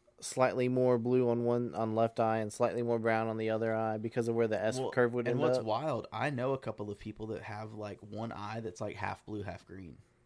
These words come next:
Speaker 1: Yeah, yeah, yeah, yeah. Stuff like
Speaker 2: That's
Speaker 1: that.
Speaker 2: pretty cool.
Speaker 1: Yes, exactly. That's why I would be like, "Oh, it'd be really cool," 'cause I have, like, really dark brown eyes,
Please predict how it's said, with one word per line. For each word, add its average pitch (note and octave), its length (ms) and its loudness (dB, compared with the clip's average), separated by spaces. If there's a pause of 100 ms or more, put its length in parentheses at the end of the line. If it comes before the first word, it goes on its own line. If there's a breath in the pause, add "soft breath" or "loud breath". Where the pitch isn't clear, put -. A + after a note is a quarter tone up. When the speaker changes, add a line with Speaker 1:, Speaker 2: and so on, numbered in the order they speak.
Speaker 1:
Yeah, C3 260 8
yeah, A#2+ 300 6
yeah, A2+ 60 2
yeah. G#2 160 -2
Stuff B2+ 240 0
like A#2 100 0
Speaker 2:
That's B2 240 4
Speaker 1:
that. F#2+ 60 -2
Speaker 2:
pretty G#2+ 160 0
cool. F2+ 280 -10
Speaker 1:
Yes, C3 380 4
exactly. A2 520 0
That's A#2 200 0
why C3 80 2
I B2 60 4
would A#2+ 100 2
be A#2 80 0
like, G#2+ 160 -4
"Oh, B2 140 6
it'd A#2+ 100 -4
be B2+ 80 -6
really B2+ 240 0
cool," C#3 360 2 (440 loud breath)
'cause B2 80 -4
I C3+ 180 6
have, C#3+ 120 4
like, G#2 200 0
really A#2+ 340 2
dark A2 380 -2
brown A#2 320 4
eyes, A#2 460 0